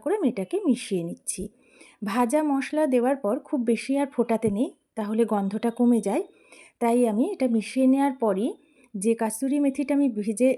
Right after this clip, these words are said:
রেখেছিলাম সেই কাসুরি মেথির থেকে কিছুটা আমি হাতে নিয়ে গুঁড়ো করে করে এর উপর থেকে ছড়িয়ে দিচ্ছি। এটা ছড়িয়ে দেওয়ার পরে আমি এবার গ্যাসের ফ্লেমটা অফ করে দেব। অফ করে দিয়ে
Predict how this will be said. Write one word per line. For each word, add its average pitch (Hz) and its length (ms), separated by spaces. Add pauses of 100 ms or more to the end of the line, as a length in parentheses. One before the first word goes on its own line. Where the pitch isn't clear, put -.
(140)
রেখেছিলাম 240 560 (140)
সেই 226 220 (360)
কাসুরি 240 380
মেথির 254 360
থেকে 226 240 (400)
কিছুটা 269 380 (100)
আমি 254 200
হাতে 196 260 (120)
নিয়ে 240 160 (100)
গুঁড়ো 208 260
করে 226 220
করে 339 200
এর 233 140
উপর 190 160 (120)
থেকে 214 200 (360)
ছড়িয়ে 175 380
দিচ্ছি। - 380 (1300)
এটা 254 220 (100)
ছড়িয়ে 277 360
দেওয়ার 277 220 (100)
পরে 254 220 (1120)
আমি 220 220
এবার 262 240
গ্যাসের 196 340
ফ্লেমটা 196 340 (440)
অফ 214 80 (100)
করে 175 240
দেব। - 120 (640)
অফ 214 140 (100)
করে 247 220
দিয়ে 311 120